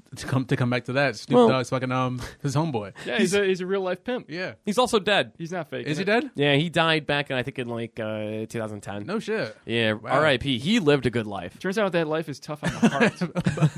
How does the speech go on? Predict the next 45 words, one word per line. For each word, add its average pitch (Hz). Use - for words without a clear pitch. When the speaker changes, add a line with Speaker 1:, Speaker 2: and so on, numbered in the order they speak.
Speaker 1:
but 151
did 190
he, 226
though? 226
<laughs> 262
Speaker 2:
Yeah, 196
yeah. 165
He 180
took -
a 226
bunch 233
of 262
girls 254
from 175
broken 180
homes 214
and 120
got 156
'em 202
jobs. 139
Speaker 1:
Ah, 156
<laughs> -
I'm 226
not 160
gonna 143
touch 151
that 127
one. 117
Speaker 3:
A -
Speaker 2:
hey, 170
Speaker 3:
true, 196
Speaker 2:
hey. 185
Speaker 3:
true 220
philanthropist. 147
Speaker 2:
He 294
stimulated 262
the 220
economy, 208
okay? 156
Speaker 1:
It's -
fucking 117
terrible. 120
Speaker 2:
A 147
real 240
patriot. 170